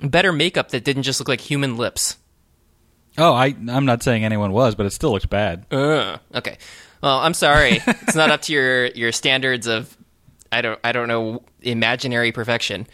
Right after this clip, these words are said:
Speaker 2: I mean,
Speaker 1: for
Speaker 2: this movie
Speaker 1: skull
Speaker 2: couldn't.
Speaker 1: faces.
Speaker 2: I, I, if they would have had a little bit more money, they should have just stopped motion to skull, like an actual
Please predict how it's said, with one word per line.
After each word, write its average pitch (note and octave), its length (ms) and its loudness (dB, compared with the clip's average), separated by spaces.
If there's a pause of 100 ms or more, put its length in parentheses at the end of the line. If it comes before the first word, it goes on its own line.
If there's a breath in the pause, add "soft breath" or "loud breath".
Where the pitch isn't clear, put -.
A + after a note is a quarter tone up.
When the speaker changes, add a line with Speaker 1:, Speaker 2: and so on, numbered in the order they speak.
(260 soft breath)
Speaker 2:
I D#3 80 2
mean, G3 120 4
Speaker 1:
for G3 40 0
Speaker 2:
this G#3+ 120 -2
movie A3+ 180 2
Speaker 1:
skull A3 180 2
Speaker 2:
couldn't. - 200 0
Speaker 1:
faces. E3+ 240 -4 (280)
Speaker 2:
I, D#3+ 60 -6
I, F#3 200 0
if F3 420 0
they G3 140 2
would A3 120 4
have F#3+ 60 -2
had F3 120 2
a E3 60 0
little E3 200 2
bit D#3 140 0
more C#3+ 160 2
money, C3+ 240 2
they B2 120 0
should C#3 160 -2
have B2+ 100 -2
just A#2 140 -4
stopped G#2+ 260 2
motion G#2 300 0
to F#2 60 -2
skull, F2 400 -6
like A#2 160 -4
an A#2+ 60 -4
actual G#2 520 -2